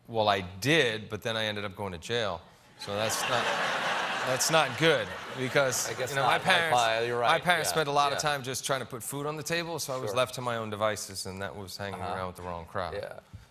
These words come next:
Speaker 2: My mom was like, by the time she got to me, she was like, "Ten fingers, ten toes, you go outside."
Speaker 1: Yeah,
Speaker 2: Yeah.
Speaker 1: I, it's funny because,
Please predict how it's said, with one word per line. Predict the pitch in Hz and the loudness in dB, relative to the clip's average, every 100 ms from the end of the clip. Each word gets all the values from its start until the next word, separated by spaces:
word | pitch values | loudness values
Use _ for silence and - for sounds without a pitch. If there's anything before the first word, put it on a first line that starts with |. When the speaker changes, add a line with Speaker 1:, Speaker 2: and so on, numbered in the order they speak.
| - | -2
Speaker 2:
My | 123 | 0
mom | 135 120 113 | 2 2 0
was | 107 | 0
like, | 107 104 104 - | -2 -2 -6 -2
by | 113 | -2
the | 101 | 0
time | 123 | -4
she | 117 | 0
got | 110 101 | 0 0
to | 110 | -2
me, | 107 | -6
she | 110 | -4
was | 92 | -4
like, | 90 | -4
"Ten | - 107 | -4 -6
fingers, | 104 101 95 | -4 -4 -4
ten | - 95 | -6 -6
toes, | 90 98 95 92 - - | -2 0 0 -4 -12 -16
you | 85 82 | -14 -12
go | - 85 | -6 -4
outside." | 80 80 64 - | -4 -6 -10 -2
Speaker 1:
Yeah, | 139 127 92 | 2 4 4
Speaker 2:
Yeah. | 143 | 2
Speaker 1:
I, | 156 | 2
it's | 170 - | 0 2
funny | 190 202 | 2 2
because, | 165 151 165 147 131 | 2 4 4 4 -2